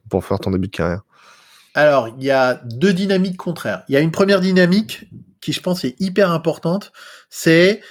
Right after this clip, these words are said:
Speaker 2: euh, je suis jeune diplômé, j'ai jamais eu d'expérience pro, même si j'ai fait des stages, j'ai besoin, euh, d'apprendre à, euh, de continuer à apprendre mon métier parce qu'en fait, je l'ai jamais pratiqué au quotidien, au réel.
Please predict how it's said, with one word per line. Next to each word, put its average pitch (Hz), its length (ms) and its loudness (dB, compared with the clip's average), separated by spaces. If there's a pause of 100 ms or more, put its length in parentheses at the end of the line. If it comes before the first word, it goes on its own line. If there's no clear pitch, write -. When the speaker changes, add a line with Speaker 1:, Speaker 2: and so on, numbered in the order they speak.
(300)
Speaker 2:
euh, 131 600 4
je - 80 -14
suis - 180 -6
jeune 202 200 0
diplômé, 190 840 0
j'ai 139 220 -6
jamais 190 240 0
eu 214 100 0
d'expérience 180 500 0
pro, 175 360 2
même 151 180 -4
si - 140 -10
j'ai 135 100 -6
fait 139 140 -4
des 139 80 -4
stages, 180 420 0 (340)
j'ai 131 220 0
besoin, 165 720 0 (100)
euh, 123 320 0
d'apprendre 190 1000 2
à, 151 580 6
euh, 131 80 2
de 143 80 2
continuer 208 360 2
à 180 120 4
apprendre 180 300 2
mon 156 140 2
métier 156 360 2
parce 180 220 -2
qu'en 135 160 -4
fait, 180 280 -2
je 123 160 -8
l'ai 127 80 -2
jamais 143 240 -2
pratiqué - 440 -2
au 143 60 0
quotidien, 135 400 -6
au 131 60 0
réel. 117 280 -6